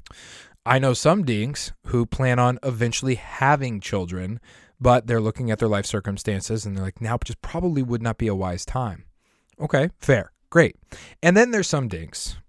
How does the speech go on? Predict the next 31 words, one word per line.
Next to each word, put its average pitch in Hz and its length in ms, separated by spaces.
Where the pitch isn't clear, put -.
who 175 140
make 185 200
videos 139 380
on 123 100
social 127 360
media 101 320
promoting 139 420
a 147 60
lifestyle 107 760
of 110 140
a 113 120
grown 101 760
child. 90 640
And 123 240
the 113 100
ones 180 760
who 127 180
posted 165 460
videos 117 680
online 117 560
that 107 160
went 120 240
viral 92 500
about 110 240
promoting 127 420
a 151 80
lifestyle 107 800
of 101 140
a 92 40
grown 113 360
child, 95 600